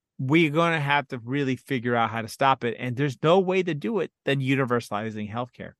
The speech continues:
We have to put healthcare, we have to make healthcare so accessible and so cheap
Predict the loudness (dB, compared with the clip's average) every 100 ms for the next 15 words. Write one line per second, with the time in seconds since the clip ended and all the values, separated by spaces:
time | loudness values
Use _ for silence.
0 | _ _ _ -4 -2 -2 -2 2 2 2
1 | -2 -10 -4 -2 2 2 2 0 0 0
2 | -2 -8 _ _ _ _ _ -8 2 4
3 | 6 4 2 2 0 0 0 0 0 -2
4 | -2 -2 -4 -10 _ _ _ _ _ _
5 | _ _ _ _ _ _ _ _ _ _
6 | -14 4 6 8 6 2 0 0 0 -8
7 | -12 -16 _ _ _ _ _ _ _ _
8 | _ _ _ _ _ _ _ _ _ _
9 | _ _ _ _ _ _ _ -6 -6 2
10 | 6 6 4 -4 -2 -2 -2